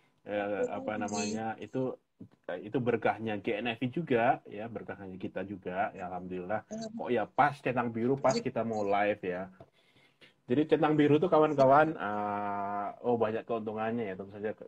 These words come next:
Speaker 1: Pertama reputasi, yang kedua, eh, apa namanya, ya, akan diproteksi lah oleh Instagramnya.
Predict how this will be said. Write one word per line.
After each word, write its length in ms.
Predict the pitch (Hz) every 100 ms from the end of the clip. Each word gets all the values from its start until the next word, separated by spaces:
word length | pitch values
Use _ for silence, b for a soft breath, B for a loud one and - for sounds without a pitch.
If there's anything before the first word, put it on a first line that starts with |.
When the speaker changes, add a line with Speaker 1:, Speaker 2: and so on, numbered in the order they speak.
| _
Speaker 1:
Pertama 320 | - 101 110
reputasi, 560 | 107 92 95 92 117 110
yang 80 | 104
kedua, 400 | 98 98 110 117
eh, 360 | - 87 73 - - _ _
apa 240 | 92 98
namanya, 400 | 98 95 95 110
ya, 160 | 92 87 -
akan 240 | 95 117
diproteksi 560 | 113 - 110 104 - 131
lah 160 | 107
oleh 240 | 78 87 87
Instagramnya. 560 | 90 82 85 82 85